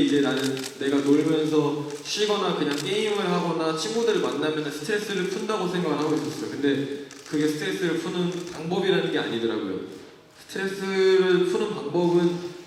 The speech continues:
뭔가 진짜 동기가 하나 필요한 것 같아요. 그 동기가 필요하거나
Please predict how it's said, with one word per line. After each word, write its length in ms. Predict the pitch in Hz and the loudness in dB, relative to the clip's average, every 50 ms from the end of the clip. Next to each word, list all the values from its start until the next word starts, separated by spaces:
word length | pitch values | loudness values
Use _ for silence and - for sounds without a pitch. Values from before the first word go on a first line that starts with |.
| - - - - - - - - - - - - | -20 -20 -20 -20 -20 -20 -20 -20 -20 -16 -6 -2
뭔가 540 | 143 151 - - 151 170 180 175 165 151 - | 0 2 2 2 2 2 0 0 2 0 0
진짜 680 | - - 175 165 - - 170 160 156 156 156 - - - - - | -2 -4 -6 -6 -4 -2 0 0 0 0 -2 -4 -8 -10 -8 -6
동기가 480 | 151 156 165 175 180 196 190 175 175 170 | -4 -4 -4 -4 -4 -4 -2 -2 -2 0
하나 100 | 160 156 | -2 -4
필요한 320 | - - 202 190 185 180 160 | -4 -4 -4 -4 -2 -2 -2
것 160 | 139 123 110 | -2 -4 -4
같아요. 180 | - 110 104 101 101 - - - - - - - | -4 -6 -6 -6 -8 -10 -12 -14 -16 -18 -14 -8
그 120 | - 156 | -6 -4
동기가 400 | 151 160 156 156 156 170 180 - | 0 0 0 0 0 0 0 0
필요하거나 880 | - - - 185 185 185 185 175 160 160 165 180 202 220 - - - - | 0 -2 0 0 0 0 2 2 2 2 0 0 0 -2 -4 -6 -8 -12